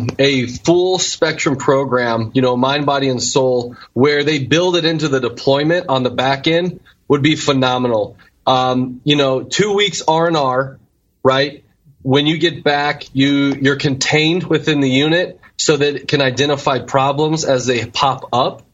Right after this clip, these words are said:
right? Whether it's mentally or medically or, you know, whatever the case is. And it's also a decompression time.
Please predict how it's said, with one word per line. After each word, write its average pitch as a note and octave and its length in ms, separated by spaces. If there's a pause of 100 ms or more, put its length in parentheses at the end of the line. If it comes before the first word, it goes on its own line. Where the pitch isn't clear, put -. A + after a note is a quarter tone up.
(160)
right? B2+ 260
Whether C3+ 240
it's B2 180
mentally C3+ 440
or B2 80
medically B2+ 560
or, A#2 160
you A#2+ 120
know, A2+ 120
whatever C3+ 320
the C3+ 100
case B2+ 360
is. A2+ 320 (340)
And F#3 260
it's F3 160
also C#3+ 320
a B2+ 60
decompression C3 760
time. D#3 460